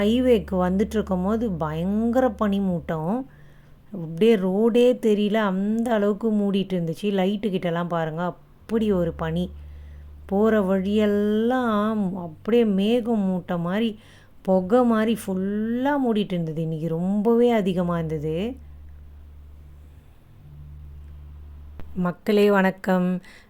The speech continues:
Welcome to சாரால் ஜேக்கப் எஸ்டேட் லைஃப். நான் வந்து இன்னைக்கு காலையில சென்னைக்கு கிளம்பி வந்துட்டேன். ரொம்ப அவசரம், எங்க அப்பாவுக்கு உடம்பு சரியில்லை,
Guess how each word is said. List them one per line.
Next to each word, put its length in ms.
Welcome 460
to 300
சாரால் 340
ஜேக்கப் 460
எஸ்டேட் 440
லைஃப். 380
நான் 220
வந்து 500
இன்னைக்கு 520
காலையில 840
சென்னைக்கு 520
கிளம்பி 460
வந்துட்டேன். 720
ரொம்ப 500
அவசரம், 480
எங்க 280
அப்பாவுக்கு 400
உடம்பு 240
சரியில்லை, 500